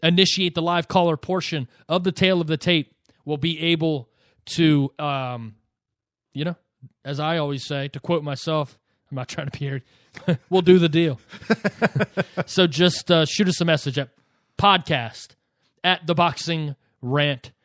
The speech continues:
dot com. And thanks again for tuning in to episode fifty-six of the Tale of the Tape Boxing Podcast. Now we move to Friday night.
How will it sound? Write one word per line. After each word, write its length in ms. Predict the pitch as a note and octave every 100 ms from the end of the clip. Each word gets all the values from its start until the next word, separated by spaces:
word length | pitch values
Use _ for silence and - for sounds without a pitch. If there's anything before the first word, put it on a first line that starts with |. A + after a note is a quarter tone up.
| _ -
dot 320 | A#2+ C#3 B2+
com. 280 | - D3 C3
And 120 | B2
thanks 380 | A#2 D3+ D3 - -
again 300 | C3+ D3 D3
for 100 | C3
tuning 320 | - D#3+ C#3+
in 240 | C#3+ B2+ - _ _ _
to 120 | -
episode 440 | D#3+ D#3 - D#3 C3
fifty-six 800 | D#3+ D3 B2+ - D#3+ C3+ - - _ _ _ _ _ _ -
of 200 | F3 D#3+
the 100 | E3+
Tale 320 | - E3+ D#3+
of 60 |
the 100 | D3
Tape 260 | C#3 D#3 C3+
Boxing 400 | C3+ B2+ - B2+
Podcast. 580 | B2+ B2 A2+ A#2+ G#2+ - _ _ _ _ _ _ _ -
Now 200 | C#3+ F#3
we 100 | F#3
move 160 | F3+ E3+
to 80 |
Friday 320 | C#3+ E3 D#3 C#3+
night. 220 | D3